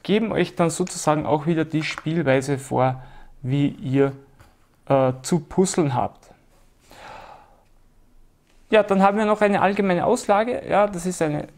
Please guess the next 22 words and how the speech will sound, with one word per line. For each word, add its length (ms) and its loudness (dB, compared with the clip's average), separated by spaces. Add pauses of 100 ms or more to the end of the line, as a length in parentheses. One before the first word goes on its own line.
Plättchen-Draft-Spiel 1120 -2
sozusagen 680 -4 (100)
und 260 -4
es 240 -6
liegen 300 -2
zu 140 -4
jeder 400 -2
Zeit 300 -2
immer 360 -4 (300)
drei 480 -2 (340)
dieser 400 -2 (380)
Deckenblättchen 880 -4
hier 260 -4
aus 340 -2 (500)
und 420 -2
dann 140 0
kann 160 -4
das 100 -4
Spiel 380 -8
auch 180 -6
schon 380 -6 (640)
beginnen. 480 0